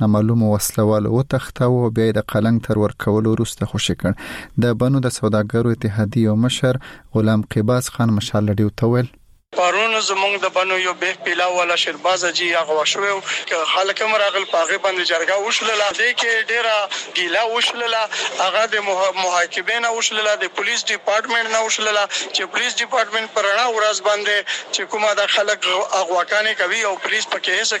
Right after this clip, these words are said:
Speaker 2: قسم کردار نه ادا کوي.
Speaker 1: تر دې څو نه وړاندې هم په بنو کې نامعلومو وسلوالو یو بل تاجر تښتولی و چې وروسته د سوداګرو د احتجاج په پایله کې خوشي شو. د بنو د پولیسو مشر ضیاءالدین احمد مشال لډیو ته ویل چې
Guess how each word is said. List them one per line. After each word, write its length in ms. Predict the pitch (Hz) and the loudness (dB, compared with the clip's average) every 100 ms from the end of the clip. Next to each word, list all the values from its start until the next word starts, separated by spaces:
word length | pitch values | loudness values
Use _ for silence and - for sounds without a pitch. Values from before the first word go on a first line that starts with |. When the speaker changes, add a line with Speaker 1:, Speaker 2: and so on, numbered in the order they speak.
| 214 | -2
Speaker 2:
قسم 260 | 185 190 180 | -2 -4 -6
کردار 420 | 180 170 196 175 202 | -4 -2 -2 0 0
نه 80 | 214 | 0
ادا 160 | 185 175 170 | 0 -2 -2
کوي. 200 | 160 160 _ _ _ _ - - | -2 -6 _ _ _ _ -20 -2
Speaker 1:
تر 120 | 151 131 | 0 2
دې 260 | 151 147 143 - | 4 2 0 -2
څو 160 | 139 135 | 2 2
نه 80 | 120 117 | 2 2
وړاندې 300 | 131 127 120 120 | 2 2 2 2
هم 160 | 117 | 0
په 100 | - 101 | 0 0
بنو 220 | 123 131 | 2 2
کې 240 | 131 - 117 | 0 0 2
نامعلومو 500 | 104 104 113 117 107 | 4 2 2 2 2
وسلوالو 560 | 104 - 117 127 139 143 - - - 135 | 0 0 2 4 2 0 -6 -18 -6 0
یو 100 | 123 123 117 | 2 2 2
بل 180 | 143 135 - | 2 0 0
تاجر 280 | 113 101 117 - | 0 2 0 -2
تښتولی 500 | - - 110 123 135 | -8 0 2 2 2
و 80 | 139 - | 0 0
چې 120 | 123 | 2
وروسته 420 | 113 131 - 131 113 | 2 2 0 0 0
د 80 | 113 | 0
سوداګرو 600 | 113 107 104 107 120 120 120 | 0 2 2 2 2 2 2
د 100 | 110 | 0
احتجاج 460 | - 110 113 113 - | 0 0 2 0 0
په 120 | 104 - | -4 0
پایله 260 | 117 113 110 | 2 2 0
کې 180 | - | -2
خوشي 260 | - 101 113 - | -4 0 0 0
شو. 100 | 98 - - - - 131 | -2 -2 -14 -14 -2 0
د 100 | 120 | 2
بنو 180 | 139 147 127 | 2 2 0
د 100 | 110 | 0
پولیسو 340 | 135 127 - 123 | 0 0 0 0
مشر 300 | 127 135 113 110 | 0 0 0 2
ضیاءالدین 420 | 104 101 127 117 | 2 4 2 2
احمد 380 | 101 120 117 - - - 120 110 | 2 0 0 -2 -6 -2 2 2
مشال 360 | - 120 113 | 2 2 2
لډیو 220 | 107 110 - | 2 0 0
ته 80 | 123 | 0
ویل 120 | 135 | 0
چې 100 | - | 0